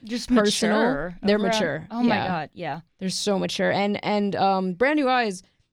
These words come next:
Speaker 2: uh, so it didn't have, like, the same movie as The Final Riot, but it did, they did have a docuseries they released under Brand New Eyes, uh, we were talking about a little while ago. It's, um, I remember watching this,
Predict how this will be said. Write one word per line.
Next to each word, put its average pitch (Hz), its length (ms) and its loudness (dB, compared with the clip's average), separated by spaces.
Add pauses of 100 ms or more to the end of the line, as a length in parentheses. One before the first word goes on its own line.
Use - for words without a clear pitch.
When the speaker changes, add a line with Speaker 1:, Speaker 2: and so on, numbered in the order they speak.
(160)
Speaker 2:
uh, 190 160 2
so 208 180 0
it 208 100 2
didn't 262 200 0
have, 220 180 0
like, 202 360 -2
the 190 80 -4
same 202 380 0
movie 208 400 0
as 214 140 -2
The 220 120 0
Final 240 300 0
Riot, 254 300 0
but 202 140 0
it 190 80 -4
did, 247 240 -2
they 220 100 2
did 247 140 0
have 233 160 2
a 202 60 0
docuseries 180 760 -2
they 175 140 -2
released 180 340 -2
under 175 180 0
Brand 170 220 0
New 170 120 0
Eyes, 175 360 -2 (260)
uh, 175 180 0
we 180 100 -2
were 185 60 0
talking 180 300 -2
about 175 160 0
a - 20 -2
little 175 200 -2
while 165 240 0
ago. 170 360 -2
It's, - 360 -4 (920)
um, 170 500 0 (1040)
I 226 80 4
remember 294 300 2
watching 214 580 -2
this, 185 420 -6